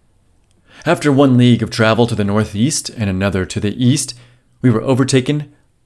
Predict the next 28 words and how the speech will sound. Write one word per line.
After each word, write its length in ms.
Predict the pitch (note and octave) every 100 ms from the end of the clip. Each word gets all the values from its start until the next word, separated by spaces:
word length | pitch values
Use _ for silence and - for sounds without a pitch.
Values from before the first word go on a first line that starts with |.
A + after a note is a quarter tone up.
| _
by 140 | - F#2
a 120 | D#2+
Tabawatchi 680 | - B2 B2+ A2+ B2 B2 C3
Utah, 500 | A#2+ A#2+ F2+ D#2+ D#2+ _ _ _ _ _ _
who 280 | A#2 A2 E3+ - -
was 140 | B2 G2+
the 80 |
first 300 | F#2+ F#3 G3+
one 140 | G2+ F#2
we 100 | F2+
had 140 | F#2
seen 260 | - G#2+ A#2+
in 160 | C#3+ -
all 380 | B2 G2 G#2+ A#2
that 260 | A#2 C3+
we 120 | C3 C3+
had 120 | D3
traveled 380 | - F#2 G2 A#2+
until 280 | C3 D3
now. 440 | D#3 D#3 F3 E2+ - _ _ _ _ _ _ - _ _ _
In 160 | B2 A#2+
order 200 | F3 F#3+
to 160 | B2+
talk 320 | G#2+ D3 D#3+ -
with 120 | B2
him 160 | B2 B2
at 120 | C#3
leisure, 500 | B2 G#2 F2+ A#2